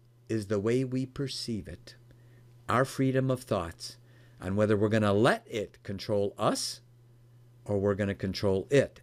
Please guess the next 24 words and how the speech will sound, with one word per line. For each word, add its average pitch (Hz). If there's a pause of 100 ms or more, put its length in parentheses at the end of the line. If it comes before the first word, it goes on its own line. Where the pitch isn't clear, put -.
And 101
the 98
way 117
we 147
do 147
that 147
best - (1040)
is 110
by 101
labeling 170
it 180
in 156
our 151
mind 101 (520)
with 113
the 107
thirty-five 156 (220)
little 131
conversations 143
we 143
have 135
in 139
our 160
head 117